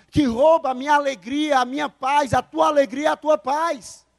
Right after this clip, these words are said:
A depressão é isso. A depressão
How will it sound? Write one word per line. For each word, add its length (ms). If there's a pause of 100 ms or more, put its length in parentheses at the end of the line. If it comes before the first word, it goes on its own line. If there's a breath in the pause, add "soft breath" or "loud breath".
(720)
A 80
depressão 560
é 120
isso. 500 (1000)
A 100
depressão 960